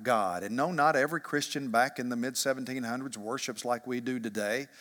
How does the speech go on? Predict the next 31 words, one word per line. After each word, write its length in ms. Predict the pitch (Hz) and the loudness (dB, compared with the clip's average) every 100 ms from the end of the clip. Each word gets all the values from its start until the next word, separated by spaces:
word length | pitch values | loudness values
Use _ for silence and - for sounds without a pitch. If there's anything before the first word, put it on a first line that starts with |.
| - - - | -20 -20 -10
Not 140 | 110 110 | 0 4
all 200 | 127 135 | 6 6
of 120 | 131 | 4
them 140 | 131 | 2
have 220 | 123 127 117 | 2 2 2
the 60 | |
same, 340 | 110 127 127 131 | 0 0 0 0
had 280 | 117 131 | 4 4
the 60 | 117 | 2
same 280 | - 131 127 | -2 0 0
understanding 600 | 123 120 - 123 127 135 | -2 -2 0 0 0 0
of 80 | 117 | -2
the 80 | 104 | -2
biblical 480 | 117 123 113 120 | -2 -2 -4 -6
God 340 | 98 110 117 120 | -2 4 4 4
that 160 | 113 | -2
we 140 | 110 123 | -4 -4
do, 280 | 113 131 120 - - - - - | -2 -2 -4 -12 -20 -20 -14 0
uh, 140 | 123 117 | 0 0
today. 420 | - 117 120 117 | -4 2 2 2
But 220 | 156 170 233 | 4 4 8
they 100 | 247 | 6
wanted 400 | 202 190 160 139 | 6 2 2 2
to 100 | 147 | 2
honor 300 | 139 131 117 | 4 2 0
God. 420 | 104 117 95 104 - - _ _ _ _ | -2 0 0 0 -4 -18 _ _ _ _
They 140 | 180 | 4
were 140 | 190 143 | 6 2
God-fearing 1080 | 117 131 123 - - 170 151 127 120 110 104 _ _ _ _ - | 6 6 6 0 0 4 4 4 0 -2 -6 _ _ _ _ -8
people. 520 | - 131 - 104 131 _ _ _ _ _ _ _ _ _ _ _ | 0 0 0 -4 -4 _ _ _ _ _ _ _ _ _ _ _
And 460 | 123 127 127 123 127 | 0 2 2 0 -2